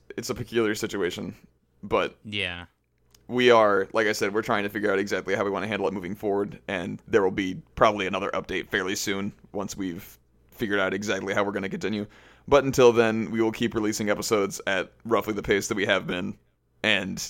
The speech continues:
Speaker 1: nothing, like, there will be, like, nothing really new if you've been with us for the past few months until we switch over to Mario Party, and then that's the point where we're probably gonna try and figure out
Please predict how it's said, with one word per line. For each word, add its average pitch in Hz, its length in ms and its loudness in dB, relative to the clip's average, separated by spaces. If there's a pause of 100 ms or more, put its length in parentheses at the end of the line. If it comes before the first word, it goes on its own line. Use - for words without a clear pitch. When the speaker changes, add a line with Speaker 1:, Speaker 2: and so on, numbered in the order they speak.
(140)
Speaker 1:
nothing, 104 640 -2 (460)
like, 117 200 8
there 143 140 12
will 131 80 10
be, 120 180 4
like, 110 220 4
nothing 117 320 2
really 107 240 2
new 110 420 0 (360)
if 107 140 -4
you've 107 180 -2
been 107 200 2
with 107 160 2
us 104 160 -4
for - 80 -6
the 101 80 -2
past 101 280 0
few 107 160 -2
months 101 480 -4 (760)
until 110 480 0
we 92 320 -4 (140)
switch 117 360 0
over 101 160 2
to 87 60 -2
Mario 82 320 -4
Party, - 260 -8 (140)
and 95 180 -4
then 95 80 -6
that's 95 220 -2
the 104 60 -6
point 90 220 -6
where 82 100 -6
we're 78 60 -4
probably 92 240 -2
gonna 82 140 -6
try 95 180 -4
and 80 140 -8
figure 90 240 -6
out 87 220 -4